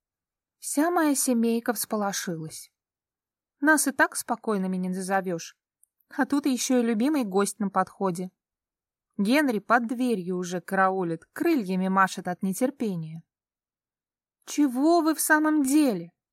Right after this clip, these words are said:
Я делала попытки родню образумить. «Как это чего? Ванечка придёт. Я ж выходной специально взяла. Трёх пуделей лохматыми оставила».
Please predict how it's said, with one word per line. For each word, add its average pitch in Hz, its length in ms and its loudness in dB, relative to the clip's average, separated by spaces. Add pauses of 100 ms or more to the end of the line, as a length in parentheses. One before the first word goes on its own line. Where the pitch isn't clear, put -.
(460)
Я 202 220 2
делала 185 400 2
попытки 220 460 0
родню 202 320 4
образумить. 208 760 0 (640)
«Как 330 280 2
это 170 160 -6
чего? 175 420 -4 (400)
Ванечка 175 640 0
придёт. 254 500 0 (720)
Я 240 200 4
ж 226 80 0
выходной 240 560 2
специально 233 580 -2
взяла. 170 440 -4 (500)
Трёх 262 320 0
пуделей 247 500 2
лохматыми 285 680 2
оставила». 170 680 -4